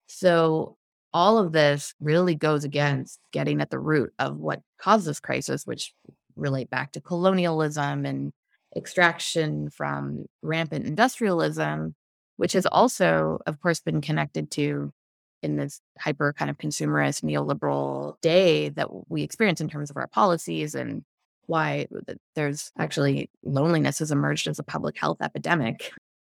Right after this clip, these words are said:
And many people console that kind of space within themselves that hurts with material consumption rather than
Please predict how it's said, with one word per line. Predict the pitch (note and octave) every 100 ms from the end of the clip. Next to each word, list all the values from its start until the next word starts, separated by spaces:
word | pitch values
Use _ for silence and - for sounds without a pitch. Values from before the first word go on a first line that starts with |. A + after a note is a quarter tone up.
| _ -
And | D#3
many | D#3 D#3
people | D3 D#3 D#3 D3+ D3 G2 - _
console | D#3 C#3+ - D#3+ D#3 D3
that | D3 C#3+ - _ -
kind | D3
of | C3+ C#3 -
space | - F3 E3+ E3+
within | D#3 D3 D3
themselves | C#3+ - F3 D#3+ D#3
that | C#3+
hurts | - D#3+ C#3 -
with | C3+ C#3+ -
material | D3+ E3+ D#3 C#3+
consumption | D3 - D3+ - A2+ G2+ -
rather | - C3+ C#3+
than | C#3+ A2 G#2 G#2